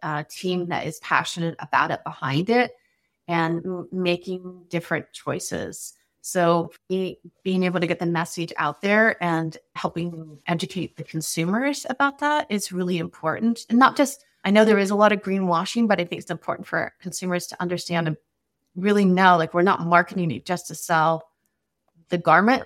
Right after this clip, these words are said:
We started with the premise of that, and we're really passionate about offering those choices to the customer.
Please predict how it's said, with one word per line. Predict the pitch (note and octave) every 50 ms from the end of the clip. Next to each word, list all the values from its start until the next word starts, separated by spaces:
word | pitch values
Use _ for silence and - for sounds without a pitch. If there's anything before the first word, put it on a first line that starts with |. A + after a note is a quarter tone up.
| _ -
We | F3 F3+ F#3 F3+ F3 E3+ E3 D#3+ D#3+ - -
started | - - - - F#3+ F#3 F#3+ G3+ G3 F#3 E3+
with | F3 F3 F3 F3+ - _ _ _ _ _ _ _ _ _ _ _ _ _ _ _ -
the | -
premise | - - - - F#3+ F#3 G3+ G#3+ G#3 - -
of | - G#3+ A3 G#3 G#3+
that, | A3+ A3+ A3+ A#3 A#3 - -
and | F3 F3+ F3 F3 E3+
we're | F3 F3+ F3
really | F3 E3+ F#3+ F3+ F3+ E3+
passionate | - - - E3 D#3 - - - F3+ F3 E3+
about | D#3 E3+ D#3+ D#3+ - -
offering | - E3 D#3 - _ - E3+ E3 D#3+ D#3+
those | D#3+ D#3+ D3+ D3 -
choices | - - - D3+ D3 - D#3 D#3 -
to | - -
the | E3+ D#3+
customer. | _ - - - - - - E3 D#3+ - - -